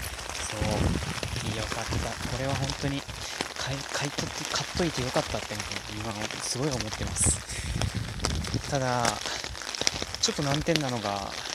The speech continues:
日常使いしづらいんですよね。なんかすごいぎょ-、ぎょ-、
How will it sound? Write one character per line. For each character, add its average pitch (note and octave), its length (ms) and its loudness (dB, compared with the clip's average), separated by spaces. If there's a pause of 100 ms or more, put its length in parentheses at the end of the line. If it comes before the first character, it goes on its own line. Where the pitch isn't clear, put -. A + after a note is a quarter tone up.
(760)
日 C3+ 340 4
常 G3+ 120 2
使 - 200 0
い C3+ 80 2
し B2 120 6
づ A2+ 140 0
ら B2+ 60 2
い B2 40 0
ん A2+ 60 -2
で G2+ 60 -2
す - 120 -2
よ G2 100 -4
ね。 A#2 240 -2 (480)
な C3 80 -2
ん - 20 -4
か - 80 -4
す - 200 0
ご E3+ 100 2
い D3 80 2
ぎ A#2+ 160 -2
ょ-、 C#3 100 2 (480)
ぎ C3+ 80 0
ょ-、 C#3 40 0